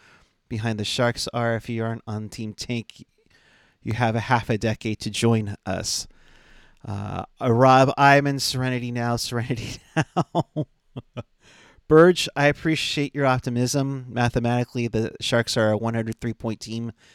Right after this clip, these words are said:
if one were optimistic. Um, you know, it, it's, you know, Dave mentioning, y-,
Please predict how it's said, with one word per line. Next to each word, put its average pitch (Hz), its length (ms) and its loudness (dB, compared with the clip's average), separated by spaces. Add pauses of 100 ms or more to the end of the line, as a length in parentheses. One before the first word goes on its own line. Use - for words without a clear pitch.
(180)
if 117 240 -8
one 104 240 -6
were 160 280 -2
optimistic. 98 840 -6 (720)
Um, 98 480 -8 (1200)
you 131 100 -16
know, 113 240 -16 (180)
it, 110 160 -6
it's, - 560 -6 (640)
you 107 80 -10
know, 104 140 -4
Dave 123 400 -2
mentioning, 120 500 -4
y-, 104 440 -8